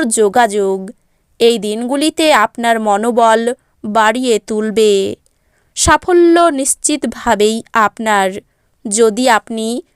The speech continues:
গুরুত্বপূর্ণ পরিবর্তনগুলি একে একে করেন। এই দিনগুলিতে আপনি একজন তারকার মতো আচরণ করুন, কিন্তু শুধুমাত্র প্রশংসনীয়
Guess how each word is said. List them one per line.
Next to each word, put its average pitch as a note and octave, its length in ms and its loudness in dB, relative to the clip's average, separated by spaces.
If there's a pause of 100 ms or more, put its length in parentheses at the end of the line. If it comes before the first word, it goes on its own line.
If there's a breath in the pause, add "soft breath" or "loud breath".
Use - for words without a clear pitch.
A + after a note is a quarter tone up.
(200)
গুরুত্বপূর্ণ D#4+ 680 0 (200)
পরিবর্তনগুলি B3+ 1120 0 (500)
একে B3 300 0
একে B3 260 0 (100)
করেন। G#3+ 320 0 (920)
এই A#3+ 200 4
দিনগুলিতে B3+ 640 -2 (200)
আপনি A#3+ 360 -2 (260)
একজন A#3 400 -2 (580)
তারকার E4 500 2
মতো E4 300 0 (200)
আচরণ A#3 480 0 (160)
করুন, G#3 340 0 (960)
কিন্তু E4 380 -2 (720)
শুধুমাত্র C4+ 680 -2 (160)
প্রশংসনীয় D#4 960 -2